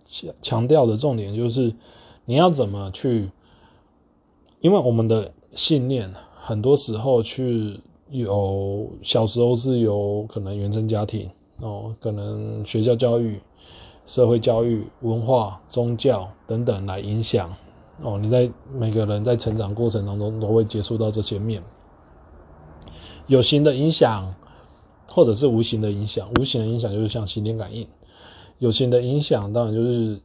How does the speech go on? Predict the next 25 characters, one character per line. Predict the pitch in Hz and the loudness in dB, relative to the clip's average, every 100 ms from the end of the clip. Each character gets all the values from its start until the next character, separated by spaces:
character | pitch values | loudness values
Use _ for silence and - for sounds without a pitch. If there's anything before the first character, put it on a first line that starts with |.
| _ | _
教 | - 123 110 | -4 -4 -2
育 | 113 | -6
嘛， | 92 85 - - _ | -8 -14 -20 -20 _
哦， | 107 101 | -16 -10
然 | 120 110 | -6 0
后 | 113 | 0
甚 | 110 127 | 2 2
至 | 117 117 | 2 2
行 | - 110 | 0 0
为 | 110 101 | -2 -2
动 | 113 107 | -2 -4
作， | 104 110 92 - _ _ _ | -2 -4 -6 -14 _ _ _
哦， | 113 101 104 | -10 -8 -4
电 | 131 110 | -2 -2
影， | 92 - _ | -4 -14 _
这 | 120 | -4
些 | 107 110 | 0 0
都 | 101 | 0
是。 | 104 107 76 - _ _ _ _ _ _ _ _ _ _ _ _ _ _ _ _ _ _ - - - - | -4 -8 -12 -18 _ _ _ _ _ _ _ _ _ _ _ _ _ _ _ _ _ _ -20 -20 -20 -8
那 | 160 160 127 | 0 2 4
这 | 175 | 4
个 | 139 | 4
东 | 117 120 | 2 0
西 | 120 123 120 | -2 -2 0
呢， | 120 113 110 107 113 | 0 0 0 -4 -6